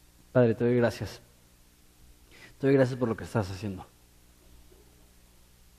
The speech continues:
Porque hay personas aquí que llegaron con temor, esclavizados,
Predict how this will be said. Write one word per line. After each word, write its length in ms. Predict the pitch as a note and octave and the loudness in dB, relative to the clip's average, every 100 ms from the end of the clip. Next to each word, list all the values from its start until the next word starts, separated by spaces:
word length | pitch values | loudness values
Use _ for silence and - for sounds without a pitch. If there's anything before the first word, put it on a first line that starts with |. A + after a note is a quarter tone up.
| _ - | _ -6
Porque 220 | A#2+ C3+ | 0 2
hay 40 | |
personas 380 | C3 C3 D3 B2+ | 2 0 -2 0
aquí 380 | B2+ B2+ C#3 - - - - - - - | 0 2 2 0 -14 -20 -20 -20 -20 -8
que 160 | - B2 | 4 6
llegaron 440 | A#2+ A#2 B2+ C3 | 6 4 2 0
con 320 | A#2 C3+ B2+ A#2 | 0 0 2 0
temor, 420 | A#2+ G#2+ G#2+ - - - _ - | -2 -2 -4 -8 -16 -20 _ -8
esclavizados, 1200 | A#2+ - - C#3 A#2+ A#2 A2 - A#2+ A2 G2 - | -8 -6 2 2 2 0 -6 -2 -2 -2 -8 -12